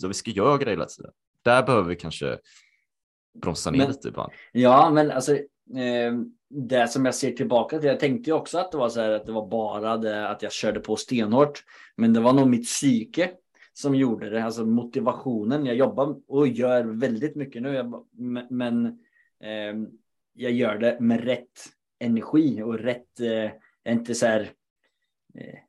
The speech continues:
Speaker 2: känner inte, eh, att jag är oärlig mot mig själv, utan än att jag vill göra så gör jag det. Eh, och om inte alla är nöjda med, med det så,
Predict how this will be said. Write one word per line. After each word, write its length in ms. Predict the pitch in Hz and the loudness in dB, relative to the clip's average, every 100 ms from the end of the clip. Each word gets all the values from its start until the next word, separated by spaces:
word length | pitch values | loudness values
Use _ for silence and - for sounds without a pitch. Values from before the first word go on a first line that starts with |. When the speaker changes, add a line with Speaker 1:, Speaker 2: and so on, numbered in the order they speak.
| _ | _
Speaker 2:
känner 420 | - - 113 107 | -10 -4 -2 0
inte, 360 | 110 110 - 107 104 104 104 92 - _ _ _ _ _ _ _ _ _ _ - | 0 -2 -4 -8 -4 -4 -4 -8 -16 _ _ _ _ _ _ _ _ _ _ -20
eh, 540 | - - - - - - - | -18 -16 -14 -12 -10 -12 -8
att 200 | 110 120 | -2 0
jag 140 | 113 | 2
är 160 | 113 139 | 4 4
oärlig 640 | 120 110 98 95 127 135 | 4 4 2 4 6 6
mot 220 | 131 120 | 6 6
mig 140 | 120 113 | 2 4
själv, 280 | 139 165 113 _ _ _ _ _ _ _ _ _ _ _ - | 4 2 -2 _ _ _ _ _ _ _ _ _ _ _ -4
utan 500 | 117 117 113 113 110 _ _ _ _ 95 | 0 2 4 2 -2 _ _ _ _ -6
än 200 | 110 143 | 0 0
att 120 | 147 | 2
jag 80 | 120 | 0
vill 160 | 113 | 2
göra 200 | 110 104 | 0 -2
så 100 | 104 | -2
gör 180 | 120 101 | -2 -2
jag 100 | 104 | -2
det. 160 | 139 147 _ _ _ _ _ 107 | -2 -6 _ _ _ _ _ -10
Eh, 140 | 107 98 | -6 -8
och 600 | - - 107 104 104 - - _ _ _ _ | -10 0 4 6 4 0 -6 _ _ _ _
om 120 | 117 | 0
inte 160 | 113 107 | 2 2
alla 260 | 113 107 107 | 2 2 0
är 500 | 107 104 101 104 104 _ _ | 0 -2 -4 -10 -12 _ _
nöjda 420 | 117 117 104 113 | 0 2 2 2
med, 440 | 113 110 110 101 104 | 0 0 -2 -4 -2
med 140 | 117 | 2
det 240 | 120 139 139 | 2 2 -2
så, 400 | - 117 117 | -2 -2 -2